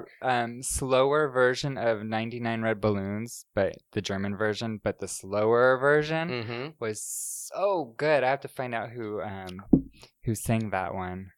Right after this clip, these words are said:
Speaker 2: Oh, yeah, 'cause I'm not, I'm not sure who, like, uh, Mondo, though, just announced they're doing the vinyl soundtrack
Speaker 1: Oh, see, I might
Speaker 2: to
Speaker 1: have to
Speaker 2: Atomic
Speaker 1: get
Speaker 2: Blonde.
Speaker 1: that. Well, I can't get a vinyl. What's the point? I don't have a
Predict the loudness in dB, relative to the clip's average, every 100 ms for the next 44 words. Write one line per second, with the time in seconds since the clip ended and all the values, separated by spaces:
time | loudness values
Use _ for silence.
0 | -12 -8 -6 -6 -6 -8 -6 -6 -6 -10
1 | -8 -8 -4 0 0 _ -6 -4 -2 -2
2 | -2 -6 _ -4 -2 0 0 -2 -6 _
3 | -6 -4 -4 -6 -8 -4 -4 -4 -4 -6
4 | -6 -8 -8 -4 -2 -2 -2 -2 -2 -2
5 | -4 -6 2 6 6 6 8 10 8 6
6 | 8 8 8 4 6 6 8 6 4 4
7 | 8 10 8 6 2 -4 -2 -4 -4 -6
8 | -4 -8 -10 -14 -12 -10 -8 -6 -8 -8
9 | -4 -4